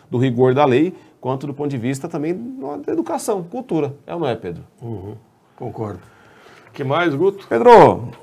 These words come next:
Speaker 1: ah, lá na Rua Coronel Macedo, o Rafa deve ter aí também, fazer um chamado aqui pra E D P.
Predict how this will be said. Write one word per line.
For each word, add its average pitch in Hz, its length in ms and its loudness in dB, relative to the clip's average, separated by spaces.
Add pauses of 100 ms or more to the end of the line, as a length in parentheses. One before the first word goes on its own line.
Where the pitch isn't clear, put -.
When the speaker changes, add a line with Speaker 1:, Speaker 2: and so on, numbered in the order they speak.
(120)
Speaker 1:
ah, 180 240 4
lá 185 120 6
na 226 100 4
Rua 202 200 8
Coronel 175 380 4
Macedo, 156 580 4
o 110 40 0
Rafa 143 280 0
deve 135 220 0
ter 127 160 -2
aí 123 160 0
também, 127 260 -4
fazer 143 220 -2
um 120 320 -4
chamado 117 400 0
aqui - 160 -8
pra - 320 0
E 160 100 -2
D 143 160 0
P. 160 420 2